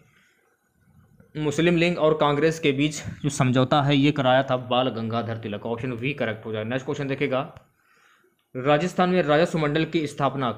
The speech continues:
कब हुई? तो राजस्थान में राजस्व मंडल की स्थापना वर्ष उन्नीस सौ उनचास में हुई, ऑप्शन ए करेक्ट हो जाए। नेक्स्ट क्वेश्चन देखेगा,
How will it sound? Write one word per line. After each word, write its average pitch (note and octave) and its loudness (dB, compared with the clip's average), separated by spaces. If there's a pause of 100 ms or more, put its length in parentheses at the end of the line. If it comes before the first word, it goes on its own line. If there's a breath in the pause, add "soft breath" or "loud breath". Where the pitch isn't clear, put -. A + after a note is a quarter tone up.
(100)
कब D3+ 2
हुई? D3 0
तो D3+ -4
राजस्थान D3 4
में D3+ 6
राजस्व C3+ 2
मंडल C3 4
की C#3+ 2
स्थापना C3 -4
वर्ष C#3 -4
उन्नीस B2 -8
सौ C3+ -6
उनचास A#2 -8
में C3 -8
हुई, G2+ -12
ऑप्शन A#2+ -4
ए B2 -4
करेक्ट B2 -6
हो C3 -10
जाए। C3 -4
नेक्स्ट A#2+ -6
क्वेश्चन B2 -8
देखेगा, A#2+ -4